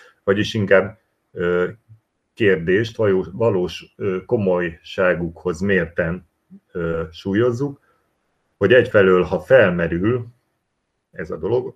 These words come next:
vagy valami, tehát hogyha felmerül, akkor távol, távol van-e térben és időben, és, vagy pedig itt és most. Másfelől,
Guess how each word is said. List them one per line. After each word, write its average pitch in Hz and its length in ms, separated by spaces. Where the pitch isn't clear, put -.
vagy 82 240
valami, 87 540
tehát 80 180
hogyha 82 220
felmerül, 120 460
akkor 107 300
távol, 90 580
távol 92 380
van-e 90 340
térben 87 460
és 82 200
időben, 101 420
és, 85 300
vagy 90 200
pedig 90 360
itt - 260
és 82 200
most. 87 400
Másfelől, 113 800